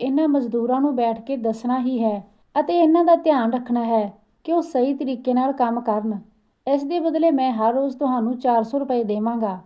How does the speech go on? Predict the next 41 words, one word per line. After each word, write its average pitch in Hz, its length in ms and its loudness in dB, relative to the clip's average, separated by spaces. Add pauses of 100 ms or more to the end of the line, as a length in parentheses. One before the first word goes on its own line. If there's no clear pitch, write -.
(480)
ਤਾਂ 330 160 2
ਗੁਰਮੀਤ 254 380 2
ਜੀ 277 240 -2
ਨੇ 302 120 2
ਆਪਣੀ 247 340 -2
ਮਜਬੂਰੀ 226 500 -2
ਨੂੰ 269 160 0
ਦੇਖਦੇ 214 400 -2
ਹੋਏ 226 220 0
ਹਾਂ 220 280 -4
ਵਿੱਚ 240 240 -4
ਸਿਰ 233 280 -2
ਹਿਲਾ 220 320 -2
ਦਿੱਤਾ 196 340 -6 (600)
ਅਤੇ 311 160 -2
ਉਸੇ 285 320 -2
ਦਿਨ 240 220 0
ਤੋਂ 277 140 -2
ਕੰਮ 240 280 0
ਕਰਨਾ 233 340 0
ਸ਼ੁਰੂ 240 280 -8
ਕਰ 233 180 0
ਦਿੱਤਾ। 190 420 -8 (640)
ਸ਼ਾਮ 285 360 2
ਨੂੰ 349 140 0
ਜਦੋਂ 302 220 -2
ਪੈਸੇ 254 400 0
ਹੱਥ 254 200 -6
ਵਿੱਚ 247 240 -4
ਆਏ, 214 300 0 (420)
ਤਾਂ 311 120 2
ਉਹ 285 220 4
ਬੜੀ 269 260 0
ਸ਼ਾਨ 240 380 -2
ਨਾਲ 233 180 0
ਇੱਕ 240 220 -6
ਸ਼ਾਕਾਹਾਰੀ 254 680 0
ਢਾਬੇ 240 340 0
'ਤੇ 233 160 -2
ਗਈ 220 380 -4
ਅਤੇ 247 260 -2